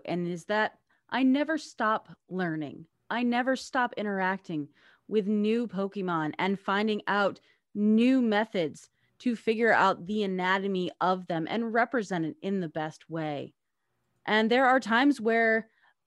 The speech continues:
potentially because of the way and the manner in which the Pokemon are brought to me, I might have had bones from another Pokemon that had been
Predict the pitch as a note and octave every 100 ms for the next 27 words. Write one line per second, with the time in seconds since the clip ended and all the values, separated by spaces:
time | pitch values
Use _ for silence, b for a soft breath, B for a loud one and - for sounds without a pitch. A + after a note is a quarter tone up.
0 | A3+ - G3 G#3+ D#4 D#4+ B3+ - G3+ G#3+
1 | G#3+ - G3+ F#3+ E3+ F#3 G3 B3 D4 F3+
2 | E3+ F3 E3+ F3 A#3+ A#3 F3 G3+ - F3+
3 | G3 G3 G#3+ G3 F#3 D#3+ E3 E3+ - A3
4 | A#3+ D#4 E4 B B B - A#3+ A#3+ A#3+
5 | D4+ C4+ D4 G#3 G#3+ D#4 C#4+ E3+ - _
6 | - F3+ F#3+ A3 C4+ C#4+ C4 A#3+ A#3+ A#3+
7 | A#3 C4+ D4+ A3+ F#3 F3 E3+ F#3 E3+ G3